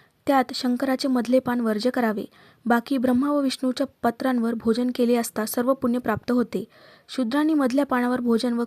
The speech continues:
कपिला गायीचे दूध प्राशन केले असता नरक प्राप्त होतो. जर शूद्र न समजून कपिला गायीचे दूध प्याला तर त्याने ब्राह्मणाला कपिला गाय दान द्यावी,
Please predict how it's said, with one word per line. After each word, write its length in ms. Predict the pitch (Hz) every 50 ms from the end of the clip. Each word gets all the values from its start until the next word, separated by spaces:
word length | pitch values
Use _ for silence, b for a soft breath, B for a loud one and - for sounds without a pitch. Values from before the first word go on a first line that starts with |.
| 233
कपिला 320 | - 226 226 254 262 269 262 247
गायीचे 280 | 240 226 226 - 247
दूध 180 | 226 226 233 226
प्राशन 400 | - - 226 214 - - 226 226 220
केले 180 | 240 233 226 233
असता 300 | 226 226 - - 220 214
नरक 240 | 220 226 240 262
प्राप्त 320 | - - - 214 - - 233
होतो. 320 | 247 247 - - 185 - - B B B B B B B B B B -
जर 120 | - 277 285
शूद्र 420 | - - 277 226 262 294 294 302 277 -
न 160 | 254 269 285
समजून 400 | 294 - 262 254 254 262 254 254
कपिला 360 | - 240 226 - 254 269 269
गायीचे 320 | 254 240 233 233 226 247
दूध 180 | 233 226 240 233 -
प्याला 300 | - 240 226 214 208 208 226 B B B B B B -
तर 40 | 262 254 -
त्याने 260 | - 269 262 262 269 277
ब्राह्मणाला 500 | 233 254 240 226 233 240 254 247 240 226
कपिला 400 | 226 233 226 - 254 262 277 269 247
गाय 140 | 240 233 233
दान 280 | 214 226 220 220 233
द्यावी, 280 | 226 233 226 202 190